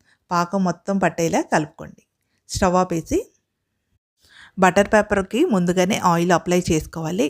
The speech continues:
ఇలా ఆయిల్ అప్లై చేసి మనం వేసుకున్నామంటే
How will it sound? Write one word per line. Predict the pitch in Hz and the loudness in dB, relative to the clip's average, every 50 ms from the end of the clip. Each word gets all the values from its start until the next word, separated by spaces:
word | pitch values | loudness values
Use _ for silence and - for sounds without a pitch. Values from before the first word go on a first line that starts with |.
| - - | -2 -2
ఇలా | 247 240 247 254 247 | 0 2 4 4 6
ఆయిల్ | 226 185 180 190 196 190 | 6 4 4 4 2 0
అప్లై | 175 - 196 190 190 | 0 0 0 0 0
చేసి | 185 - 185 160 160 - - 247 311 359 294 | 0 0 -2 -2 -2 -4 -4 -4 -2 0 0
మనం | 190 165 170 180 180 | 0 0 0 0 0
వేసుకున్నామంటే | 170 156 156 196 - - 175 165 156 151 156 151 151 143 147 - 226 | 0 0 -2 -2 -4 -6 -6 -4 -2 -2 -2 -4 -4 -4 -4 -4 -6